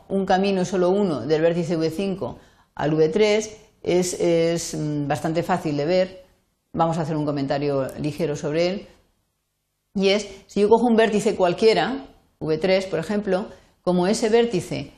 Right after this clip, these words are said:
le llega una flecha, un arco de entrada y solo uno, si yo lo recorro hacia arriba llegaré a otro vértice. Ese vértice puede ser el vértice raíz o no.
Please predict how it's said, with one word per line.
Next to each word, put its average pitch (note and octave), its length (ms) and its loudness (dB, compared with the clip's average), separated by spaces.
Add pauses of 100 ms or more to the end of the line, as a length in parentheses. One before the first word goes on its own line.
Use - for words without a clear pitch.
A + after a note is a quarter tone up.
le D#3+ 120 0
llega F3+ 380 2
una F3 240 0
flecha, G3+ 500 -4 (220)
un D#3 160 -4
arco E3 220 -2
de D3 80 0
entrada D#3+ 420 2
y C#3+ 60 -6
solo D#3+ 240 2
uno, G#3+ 440 0 (500)
si F3+ 120 0
yo G3 100 4
lo G#3+ 140 4
recorro A3 320 4
hacia G#3 160 0
arriba G3+ 240 2
llegaré E3 260 2
a D3 40 2
otro D3+ 120 0
vértice. G#3 440 -4 (880)
Ese F#3 180 2
vértice A3+ 280 2
puede G#3 140 2
ser G#3 120 2
el G3 100 0
vértice G3 380 0
raíz G3 320 0
o G3+ 40 -2
no. C#3+ 260 -6